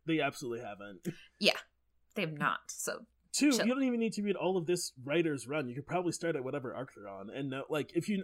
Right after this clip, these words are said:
Speaker 1: do you know who Peter Parker is? Then you're fine. <laughs>
Speaker 2: Yeah, it's like with comics, you kinda just have to, like, go with it, 'cause you're not always gonna have all of the answers, because there is stuff that happened previously that you won't know
Speaker 1: Mm-hmm.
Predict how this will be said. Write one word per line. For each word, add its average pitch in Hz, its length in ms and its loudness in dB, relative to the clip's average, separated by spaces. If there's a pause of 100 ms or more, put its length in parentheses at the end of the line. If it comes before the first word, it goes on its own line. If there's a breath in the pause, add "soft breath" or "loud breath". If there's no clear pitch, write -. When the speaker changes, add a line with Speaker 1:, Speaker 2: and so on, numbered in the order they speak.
Speaker 1:
do 156 80 -4
you 214 100 0
know 196 140 0
who 196 100 -4
Peter 196 220 -6
Parker 160 360 -6
is? 208 300 -4
Then 180 180 0
you're 160 120 -2
fine. 139 560 -6
<laughs> - 500 -20
Speaker 2:
Yeah, 226 220 12
it's 202 100 4
like 247 120 4
with 302 100 -2
comics, 285 340 8
you 285 80 4
kinda 226 240 6
just 220 180 -2
have 208 140 4
to, 190 60 -4
like, 175 240 4 (400)
go 180 200 6
with 208 220 4
it, 294 220 10
'cause 202 180 -2
you're 196 260 -2
not 302 220 10
always 262 340 6
gonna 233 180 2
have 220 200 4
all 196 200 6
of 185 80 -2
the 175 180 -4
answers, 247 400 -2
because 196 280 -4
there 175 120 2
is 202 220 0
stuff 226 240 2
that - 160 -2
happened 214 360 4
previously 226 440 0
that 220 120 2
you 214 140 0
won't 202 220 -2
know 196 140 2
Speaker 1:
Mm-hmm. 202 60 6